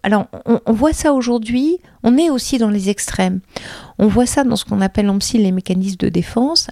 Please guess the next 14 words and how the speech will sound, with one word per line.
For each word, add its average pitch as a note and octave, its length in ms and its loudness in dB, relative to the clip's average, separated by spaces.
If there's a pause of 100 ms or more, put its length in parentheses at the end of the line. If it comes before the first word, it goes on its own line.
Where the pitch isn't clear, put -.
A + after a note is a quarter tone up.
Un G#3 100 4
des F#3 100 0
grands - 280 0
mécanismes A3 480 2
de F#3 100 0
défense G3 400 -2
actuels, A#3 320 -2
c'est - 160 -4
la A3+ 100 0
maîtrise. - 640 -6 (960)
Et F3+ 80 2
la G#3 100 6
maîtrise A#3+ 440 0
va C#4 280 0